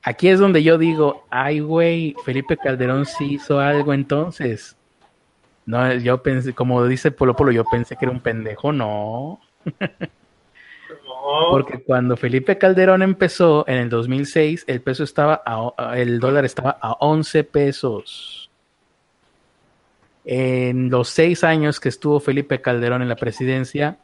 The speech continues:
Speaker 1: tuvo ciento ochenta mil muertos, sí,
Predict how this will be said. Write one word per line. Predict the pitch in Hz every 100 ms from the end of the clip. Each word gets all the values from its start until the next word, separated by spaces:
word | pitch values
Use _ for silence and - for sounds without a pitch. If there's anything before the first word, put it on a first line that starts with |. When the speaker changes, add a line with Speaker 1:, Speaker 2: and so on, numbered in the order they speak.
| _ _ _ _ _ _ _
Speaker 1:
tuvo | - 147 147 147 143 135 123
ciento | - 151 147 143
ochenta | 139 151 147 135
mil | 139 139
muertos, | 143 151 - 170
sí, | - 156 196